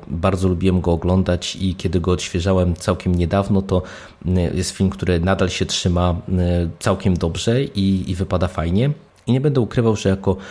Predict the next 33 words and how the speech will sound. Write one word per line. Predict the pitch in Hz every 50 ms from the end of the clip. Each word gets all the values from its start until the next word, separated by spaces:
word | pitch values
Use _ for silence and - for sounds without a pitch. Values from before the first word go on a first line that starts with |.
| - - -
fan, | - - - 110 107 95 90 - - - - - - - 92 90 90 92
y, | -
oryginalnego | 98 95 92 - 98 92 92 90 90 92 95 92 80 - 85 85 82 80 - -
filmu, | - - - 95 92 90 87 87 80
czyli, | - - - 87 85 82 85 82 82 80 - - - - - -
e, | - 90 85 -
Na | 95 95
fali, | 85 - - 87 87 92 104 107 98 - -
mówię | 85 80 87 82
oryginalnego, | 85 82 - - 85 85 82 85 85 90 90 87
jakby | 87 82 78 80 82 82
to | 78 - 78
był | 82 85 80
taki | - 80 - - 92 87
remake, | 87 87 92 98 92 87 - - 92
no | 82
ale | 82 82 82 73 - -
już | 73 78 -
tak | - 92 - -
się | - 82
trochę | - - 85 92 87
to | - 85
utarło, | 82 78 - 87 85 90 95 113 143 147 - - - - - - - - -
mm, | 110 110 117 - - - - - - 110 90 104
mi | 135 156 185 175
się, | 156 - - 165 156 156 151 147 - -
y, | 107 107 104
Szybcy | 98 - - 107 - - - - 117
i | 113 - 104 98
Wściekli | 98 - - - - 92 85 - - - - - 101 98 95 95 95 104 - -
po | - 120
prostu | - - 98 87 - - - - 92 98 -
spodobali. | - - - - - 104 98 82 87 76 -